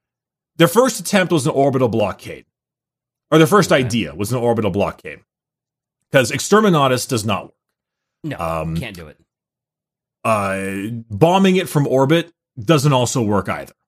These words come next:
Speaker 1: Uh,
Speaker 2: Yeah.
Speaker 1: there are a couple ant-, defenses on the planet, for one, but also the defensive batteries are so entrenched,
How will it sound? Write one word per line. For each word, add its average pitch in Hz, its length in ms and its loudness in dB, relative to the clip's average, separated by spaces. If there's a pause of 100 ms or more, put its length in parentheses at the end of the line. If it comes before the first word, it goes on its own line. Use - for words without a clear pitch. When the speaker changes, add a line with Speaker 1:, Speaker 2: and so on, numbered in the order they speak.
(320)
Speaker 1:
Uh, 87 280 -4
Speaker 2:
Yeah. 90 40 -6
Speaker 1:
there 127 160 4
are 127 180 4
a 127 60 0
couple 131 580 0
ant-, 117 280 -4
defenses 156 640 0
on 143 180 0
the 143 60 -2
planet, 135 480 -2
for 117 80 -6
one, 135 380 2
but 117 100 0
also 113 600 0 (280)
the 107 640 2
defensive 156 460 2
batteries 131 440 4
are 110 60 -2
so 127 480 0
entrenched, 110 800 -4